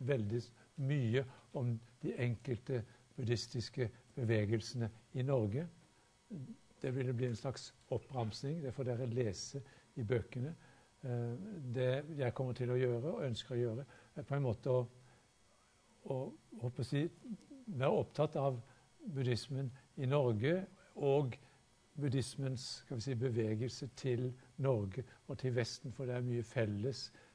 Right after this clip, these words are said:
i, eh, den, skal vi si, den vestlige, eh, resepsjonen, som det heter fint, den måten Vesten har tatt imot og bearbeidet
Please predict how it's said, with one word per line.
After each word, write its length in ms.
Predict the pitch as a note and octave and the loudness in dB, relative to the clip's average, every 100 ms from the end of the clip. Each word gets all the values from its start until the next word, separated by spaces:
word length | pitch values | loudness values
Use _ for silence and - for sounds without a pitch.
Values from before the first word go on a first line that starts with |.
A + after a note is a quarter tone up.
| _ - | _ -4
i, 240 | A#2 A#2 | 0 0
eh, 220 | A#2+ A2+ G2 - - - - - | 0 -2 -6 -12 -20 -20 -20 -10
den, 120 | F#3 | -10
skal 180 | - B2+ | -6 -6
vi 60 | |
si, 80 | C#3 | -2
den 180 | B2+ A#2+ | 0 2
vestlige, 580 | C3+ - - A#2+ A#2+ A#2 - - - _ _ _ - - | 2 0 -2 2 2 0 -8 -20 -20 _ _ _ -20 -12
eh, 140 | A2+ A#2 | -10 -4
resepsjonen, 680 | G2+ - B2 - C#3 B2+ D#3 | -4 0 -2 2 0 0 -2
som 140 | C#3 C3 | -4 -4
det 120 | B2 | -4
heter 120 | A#2+ | -2
fint, 360 | B2 E3+ - - - - _ _ _ _ _ C4+ B3 A#3+ - | -4 -4 -6 -20 -20 -20 _ _ _ _ _ -20 -18 -16 -6
den 160 | C3+ C3+ | -2 0
måten 340 | C3+ - C3+ | 0 0 -2
Vesten 340 | A#2 G#2 - G2+ | -2 -2 -4 -4
har 160 | A#2 A2 - - - _ _ _ - | -4 -4 -10 -20 -20 _ _ _ -2
tatt 200 | C3 B2+ | 0 2
imot 460 | C3 D3+ G3 - - - - - | 2 0 -2 -6 -20 -20 -20 -12
og 100 | C#3 A#2 | -4 2
bearbeidet 720 | A#2 A2 A2 G#2 G#2+ - | 4 4 2 2 -2 -8